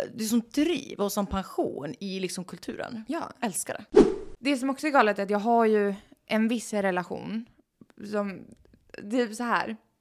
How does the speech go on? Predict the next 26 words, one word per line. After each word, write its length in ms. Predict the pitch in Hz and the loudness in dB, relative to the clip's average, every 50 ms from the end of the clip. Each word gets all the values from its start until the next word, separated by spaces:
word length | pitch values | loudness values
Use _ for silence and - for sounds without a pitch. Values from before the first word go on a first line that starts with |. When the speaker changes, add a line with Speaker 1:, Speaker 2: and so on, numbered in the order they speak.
| _ _ _ | _ _ _
Speaker 2:
Det 120 | - 214 | 0 2
är 120 | 269 254 240 | 2 2 2
tur 300 | 247 - 247 208 202 190 | 0 0 0 0 0 0
att 140 | 196 196 - | -2 -2 -2
jag 80 | 185 | -2
har 80 | 185 185 | -2 -2
den 100 | 180 180 | -2 -4
här 80 | 175 | -6
personen 320 | 175 - - 180 175 170 170 | -8 -8 -8 -8 -8 -6 -8
i 60 | 170 | -8
mitt 160 | 165 175 - | -10 -8 -6
liv. 240 | - - 170 220 277 - _ _ _ _ _ _ _ _ _ _ _ - _ _ | -4 -4 -4 -4 -6 -10 _ _ _ _ _ _ _ _ _ _ _ -20 _ _
Han 320 | - - 220 214 214 214 - | -6 -2 2 2 2 2 2
är 500 | - 202 202 196 190 185 180 175 175 185 - - | 0 0 0 0 0 0 -2 -2 -4 -6 -8 -6
en 420 | 185 175 175 165 165 160 160 156 - - _ | -4 -4 -2 -2 -2 -4 -6 -8 -10 -14 _
kille 480 | - - 196 180 170 165 165 165 165 - | -6 -4 -2 -2 0 -2 -2 -4 -4 -6
som 500 | - - 180 165 156 156 156 151 151 156 160 - _ _ _ _ _ _ _ _ _ _ _ | -8 -6 -4 -4 -4 -4 -6 -8 -8 -10 -12 -16 _ _ _ _ _ _ _ _ _ _ _
jag 420 | - 190 202 185 175 175 170 170 | 2 4 6 8 8 6 4 2
kom 160 | - 202 196 190 | 0 -2 -2 -2
i 40 | |
kontakt 360 | 180 190 185 180 175 - - - | -4 -2 -2 -2 -4 -4 -6 -6
med 260 | 175 170 165 170 - - | -4 -2 -2 -2 -4 -4
i 120 | 175 170 | -4 -4
in 300 | - - - 180 175 170 | -4 -2 -2 -2 -2 -2
real 140 | 170 160 156 | -2 -2 -2
life. 320 | 151 151 190 - - - | -2 -4 -6 -8 -12 -20